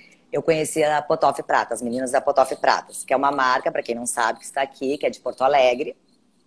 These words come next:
Elas eram brincos, eram acessórios, colares, pulseiras de prata e pedras naturais.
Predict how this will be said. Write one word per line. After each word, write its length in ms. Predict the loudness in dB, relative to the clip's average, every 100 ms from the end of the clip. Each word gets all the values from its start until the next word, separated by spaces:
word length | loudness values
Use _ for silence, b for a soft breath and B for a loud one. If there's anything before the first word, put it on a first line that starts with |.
| _ -6
Elas 300 | -2 -2 -2 -6
eram 220 | -6 -4
brincos, 440 | -4 -4 -4 -4
eram 200 | -2 0 2
acessórios, 760 | 2 2 6 8 8 6 2
colares, 540 | -4 -2 0 0 -2 -10
pulseiras 680 | -16 -8 -4 -2 -2 -4 b b b -10
de 140 | -8
prata 360 | 0 2 2 0
e 20 |
pedras 320 | -2 -2 -4
naturais. 720 | -6 -4 -2 -2 -4 -8 -14